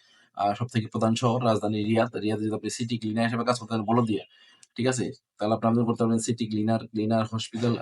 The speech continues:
হাসপাতাল ক্লিনার, ইনডোর ক্লিনার, এটাও ক্লিনার, ও-, ওয়েটার, ফ্যাক্টরি, লেবার, লোডিং, আনলোডিং, সব ধরনের কাজ রয়েছে, ঠিক আছে? তারপর হচ্ছে ইউনিভার্সিটি ক্লিনার, ইনডোর, আউটডোর। তারপর হচ্ছে যে, উম,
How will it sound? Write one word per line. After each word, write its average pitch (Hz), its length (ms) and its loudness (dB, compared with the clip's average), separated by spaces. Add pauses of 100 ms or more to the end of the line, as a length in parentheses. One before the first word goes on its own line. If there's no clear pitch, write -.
হাসপাতাল 117 460 0
ক্লিনার, 113 340 2 (200)
ইনডোর 127 380 4
ক্লিনার, 107 360 -2 (420)
এটাও 113 240 2
ক্লিনার, 110 340 2
ও-, 101 280 -4 (420)
ওয়েটার, 117 340 4 (400)
ফ্যাক্টরি, 120 480 2
লেবার, 110 520 2 (580)
লোডিং, 117 520 4
আনলোডিং, 120 560 2 (360)
সব 123 200 0
ধরনের 127 200 6
কাজ 117 180 4
রয়েছে, 110 440 0
ঠিক 131 140 0
আছে? 120 220 -2 (520)
তারপর 113 160 0
হচ্ছে 117 200 -2
ইউনিভার্সিটি 123 500 4
ক্লিনার, 120 380 4 (640)
ইনডোর, 120 480 4
আউটডোর। 104 400 2 (720)
তারপর 107 200 0
হচ্ছে 120 180 0
যে, 120 200 2
উম, 104 220 -2